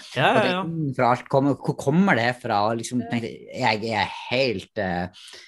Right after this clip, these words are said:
Speaker 2: hva er det som skjer inni meg? <laughs>
Speaker 1: Ja.
Speaker 2: Så, så, så er det, det,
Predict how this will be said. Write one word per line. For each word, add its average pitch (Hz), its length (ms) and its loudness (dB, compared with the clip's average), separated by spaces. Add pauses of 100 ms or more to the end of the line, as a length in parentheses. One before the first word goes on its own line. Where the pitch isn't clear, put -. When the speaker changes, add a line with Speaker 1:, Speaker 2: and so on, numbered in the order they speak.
(240)
Speaker 2:
hva 143 80 2
er 156 80 6
det 156 60 0
som 147 100 2
skjer 135 320 4
inni 208 160 2
meg? 107 240 0 (240)
<laughs> 160 320 4
Speaker 1:
Ja. 127 160 0 (320)
Speaker 2:
Så, 180 160 0
så, 185 140 0 (420)
så 170 140 4
er 170 100 8
det, 170 140 0 (180)
det, 156 120 0